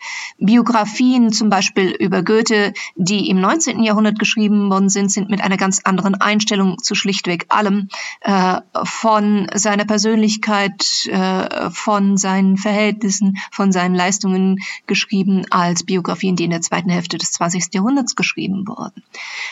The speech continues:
Äh, Biografien von Charles Dickens,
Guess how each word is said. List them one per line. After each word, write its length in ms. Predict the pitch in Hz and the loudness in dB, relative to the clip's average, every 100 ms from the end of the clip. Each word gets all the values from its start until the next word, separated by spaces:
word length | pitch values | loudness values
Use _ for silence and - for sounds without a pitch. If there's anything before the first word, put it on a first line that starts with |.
| - | -6
Äh, 280 | 196 196 185 185 175 - - | 0 2 0 -2 -8 -8 0
Biografien 840 | 233 220 208 196 - 214 202 196 196 196 | 2 2 2 -2 0 2 4 2 0 -6
von 500 | - 190 180 180 - _ | -2 0 0 -2 -6 _
Charles 440 | - 196 180 - | 0 0 0 -2
Dickens, 520 | - 247 226 208 190 | -2 0 2 2 0